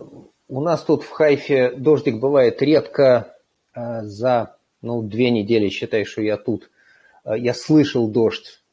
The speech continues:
наверное, три раза, видел его два раза, а попасть под него не удалось ни разу. А по опыту предыдущей у жизни я знаю, что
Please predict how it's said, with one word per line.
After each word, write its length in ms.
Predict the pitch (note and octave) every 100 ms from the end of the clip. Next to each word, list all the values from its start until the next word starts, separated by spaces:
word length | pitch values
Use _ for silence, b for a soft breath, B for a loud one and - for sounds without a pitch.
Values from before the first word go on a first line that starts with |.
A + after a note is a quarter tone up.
| _ _
наверное, 540 | G#2+ G#2+ G#2+ A2 G#2+
три 340 | G2 - C3 B2+
раза, 560 | A#2 G#2 F#2+ F#2+ E2+ _ _ _ -
видел 480 | A2 C3 A#2 A#2
его 160 | A2+ G#2+
два 360 | G2+ A#2 B2+ A#2+
раза, 440 | A2 G#2+ G2+ G#2+
а 220 | - G#2+
попасть 440 | - A#2 C3 A#2 -
под 100 | G#2+
него 220 | A2+ G#2+
не 100 | G#2+
удалось 480 | A2 A2 A2+ G#2+ -
ни 160 | D#3+
разу. 440 | E3 F#3+ A#3 C4 - _ b b b b b b b -
А 360 | B2 A#2 A#2 A2+
по 180 | -
опыту 560 | C#3 - F3+ F3+ D#3+ D#3
предыдущей 1040 | D3 D3+ D3+ D#3 G#3 G3+ - D#3+ D3+ - _ _ _ _ -
у 140 | D#3+
жизни 340 | B2 F3+ F#3+ E3
я 220 | D#3 C#3+
знаю, 380 | B2+ E3+ F3 D#3
что 600 | - - C#3+ C3 A#2+